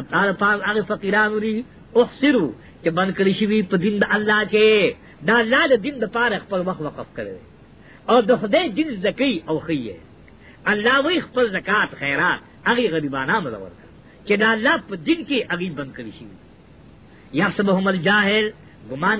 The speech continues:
کوي په دې نه خبره. لا یستطیعون، طاقت نه لري، ضربا، د مزدورۍ په ځمکه کې، وخت ورته نه میلاویږي. یحسبهم الجاهل، ګمان کوي په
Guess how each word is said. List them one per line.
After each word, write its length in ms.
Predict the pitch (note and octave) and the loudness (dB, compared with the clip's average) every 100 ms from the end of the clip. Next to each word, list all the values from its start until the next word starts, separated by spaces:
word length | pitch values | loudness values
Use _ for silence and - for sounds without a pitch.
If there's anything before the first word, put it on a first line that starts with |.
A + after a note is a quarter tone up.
| F3+ | -4
کوي 120 | G#3 F#3+ | -6 -4
په 60 | |
دې 200 | F#3 G#3 | -4 -2
نه 160 | G#3+ G#3+ | 0 2
خبره. 520 | G#3 G#3 G#3+ G#3+ G#3 - - D#3 D3+ - - - - C#3+ | 2 2 4 4 2 -4 -18 -18 -18 -20 -20 -20 -6 -2
لا 140 | F#3+ | 0
یستطیعون، 500 | F#3 G3+ G3 G#3 G#3+ | 0 0 0 0 0
طاقت 440 | G3+ F#3+ F#3+ G#3 | 2 -2 0 -6
نه 80 | G3+ | -2
لري، 280 | G#3+ G#3+ G3 | -2 -2 0
ضربا، 320 | E3+ G#3+ G#3 | 0 2 0
د 140 | G#3+ F#3+ | -2 0
مزدورۍ 400 | G3 E3+ G3 G#3+ G#3 | 0 0 2 4 4
په 80 | G#3+ | 0
ځمکه 320 | G3+ A3 G#3+ G3 | 2 2 2 4
کې، 220 | G#3+ G#3+ - - | 6 6 0 -2
وخت 220 | D#3 F#3 | 0 4
ورته 200 | A3+ A#3+ | 4 4
نه 100 | B3 | 2
میلاویږي. 580 | B3 A#3+ A3+ A3+ A3+ G3+ - - - - - - - - - - - - - - - - - - - D3+ | 4 4 4 2 0 -4 -14 -20 -20 -20 -20 -20 -20 -20 -20 -20 -20 -20 -20 -20 -20 -20 -20 -20 -6 2
یحسبهم 540 | F#3 E3 G3+ F#3+ G#3 | 2 2 2 4 4
الجاهل، 600 | G#3+ G3 G#3 G3+ G#3 G#3+ - - - | 4 4 2 2 0 -2 -6 -20 -14
ګمان 320 | C3 E3 G#3 F#3+ | -4 -2 -2 -2
کوي 140 | G#3+ | -4
په 120 | G3 | 0